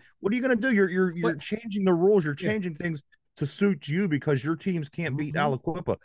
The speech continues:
Speaker 1: You
Speaker 2: It,
Speaker 1: can't, you,
Speaker 2: it's not
Speaker 1: you
Speaker 2: their
Speaker 1: can't,
Speaker 2: fault. They're good.
Speaker 1: you can't penalize them because they're good. Isn't
Speaker 2: Pretty
Speaker 1: that the goal?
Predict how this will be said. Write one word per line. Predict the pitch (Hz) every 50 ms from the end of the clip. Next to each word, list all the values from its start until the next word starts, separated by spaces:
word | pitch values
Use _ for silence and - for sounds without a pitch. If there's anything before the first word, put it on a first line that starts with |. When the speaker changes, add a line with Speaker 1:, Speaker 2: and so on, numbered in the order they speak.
| _ _ -
Speaker 1:
You | 147 196
Speaker 2:
It, | 208
Speaker 1:
can't, | - 226 220 202 185 - 147 156
you, | 160 190 160
Speaker 2:
it's | - 185
not | 208 226 247
Speaker 1:
you | 220
Speaker 2:
their | 220 208 262
Speaker 1:
can't, | 311 -
Speaker 2:
fault. | - 220 220 262 277
They're | - 220 202
good. | 185 170 214 262 320 240 -
Speaker 1:
you | - 269
can't | 240 226 185
penalize | 202 226 247 254 226 220 196 190 175
them | 185 170
because | 170 175 180 156
they're | 170 165
good. | 147 208 196 185 226 233 214 208 196 - _ _ -
Isn't | - 180 185 190 185
Speaker 2:
Pretty | 226 302 226
Speaker 1:
that | 214 -
the | 202
goal? | 165 135 151 165 190 202 240 226 208